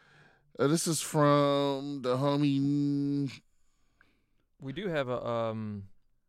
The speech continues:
Speaker 2: we do have a, a advice champ in
Speaker 1: Oh,
Speaker 2: here.
Speaker 1: where is that?
Speaker 2: Uh, I think he didn't want it to be, he wanted to be anonymous, but if you look, it says, "Girlfriend advice, money problems."
Speaker 1: Oh, right,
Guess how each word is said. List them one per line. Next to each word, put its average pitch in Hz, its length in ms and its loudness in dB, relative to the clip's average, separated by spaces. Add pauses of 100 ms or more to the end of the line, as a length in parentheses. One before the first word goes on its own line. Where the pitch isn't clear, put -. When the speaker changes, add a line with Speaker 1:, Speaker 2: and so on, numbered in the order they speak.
(680)
Speaker 2:
we 110 100 -14
do 123 180 -10
have 120 280 -6
a, 113 300 -10
a - 1200 -14
advice 117 340 -8
champ - 300 -16 (520)
in 110 120 -12
Speaker 1:
Oh, 120 160 2
Speaker 2:
here. 101 80 -2 (140)
Speaker 1:
where 131 220 2
is 147 80 2
that? 101 200 -2 (1300)
Speaker 2:
Uh, 110 580 -6
I - 580 -20
think 135 140 -10
he 127 100 -14
didn't 117 360 -8
want 110 440 -8 (600)
it 127 120 -20
to - 80 -18
be, 110 400 -12
he 117 80 -10
wanted 120 180 -6
to - 60 -16
be 120 120 -6
anonymous, 113 640 -8
but 110 180 -12
if 107 160 -14
you 107 120 -10
look, 110 80 -12
it 107 80 -14
says, 113 180 -8
"Girlfriend 127 460 -4
advice, 113 420 -6
money 110 240 -6
problems." - 580 -10 (760)
Speaker 1:
Oh, 117 580 -2
right, 101 720 -6